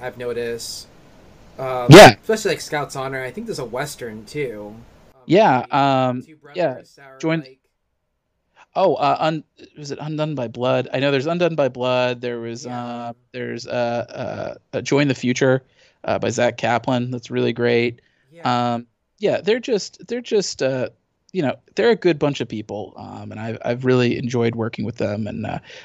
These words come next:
Speaker 2: I'm excited to, uh, to, to throw some more, some more, uh, books their way.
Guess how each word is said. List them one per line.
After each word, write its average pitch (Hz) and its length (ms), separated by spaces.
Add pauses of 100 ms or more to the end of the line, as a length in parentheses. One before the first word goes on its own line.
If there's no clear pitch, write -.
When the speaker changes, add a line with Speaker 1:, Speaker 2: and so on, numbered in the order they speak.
Speaker 2:
I'm 120 140
excited 113 500
to, 113 300
uh, 107 400
to, 107 280 (100)
to 107 280 (500)
throw 165 160
some 147 200
more, 120 320
some - 160
more, 117 320
uh, 120 200 (220)
books - 240
their 143 160
way. - 240